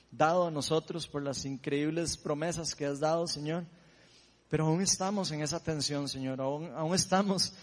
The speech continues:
esperando que tu reino descienda con un poder completo, Señor, y termine de destruir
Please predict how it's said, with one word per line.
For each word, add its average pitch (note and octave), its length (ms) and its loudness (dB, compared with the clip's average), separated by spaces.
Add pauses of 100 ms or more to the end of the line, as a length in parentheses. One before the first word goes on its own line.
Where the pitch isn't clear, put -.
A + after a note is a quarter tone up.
(140)
esperando E3+ 600 2
que E3 140 -2
tu D3+ 220 -2
reino E3 440 0
descienda D#3+ 560 -4
con C#3+ 140 -4
un D3 140 -6
poder D#3+ 640 0 (460)
completo, D#3+ 640 2
Señor, B2+ 320 -4
y B2 40 -8
termine C#3+ 420 -2
de E3 100 0
destruir D#3+ 600 -2